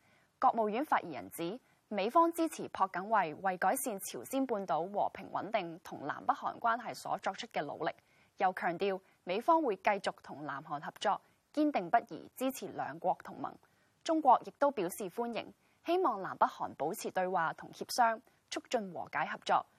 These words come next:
令協議得到順利落實。法國同聯合國官員呼籲歐盟國家合作，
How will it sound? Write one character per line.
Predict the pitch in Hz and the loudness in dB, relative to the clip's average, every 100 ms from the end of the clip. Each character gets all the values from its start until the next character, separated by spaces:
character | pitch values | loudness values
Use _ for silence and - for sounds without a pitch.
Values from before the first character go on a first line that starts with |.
| _ | _
令 | - 160 | -6 -6
協 | - 208 | -6 -10
議 | 175 170 | -8 -4
得 | 233 - | -4 -2
到 | 196 170 | -4 -2
順 | - 175 151 | -6 -6 -6
利 | 147 | -8
落 | - - - | -8 -8 -6
實。 | 185 _ _ _ _ _ _ _ _ _ _ _ _ _ _ _ _ _ _ _ | -8 _ _ _ _ _ _ _ _ _ _ _ _ _ _ _ _ _ _ _
法 | - 302 269 | 0 2 6
國 | 277 | 4
同 | - 202 175 | 2 -4 -4
聯 | 180 | -4
合 | 208 - | -4 2
國 | 208 | 2
官 | 214 311 311 | 4 4 4
員 | 214 135 | 2 -6
呼 | - 294 | -2 -2
籲 | 233 190 - | 0 0 2
歐 | 269 | 2
盟 | 269 190 | 0 -6
國 | - 175 - | -4 -4 4
家 | 226 | 4
合 | 233 220 - | 4 -2 -2
作， | 180 | -2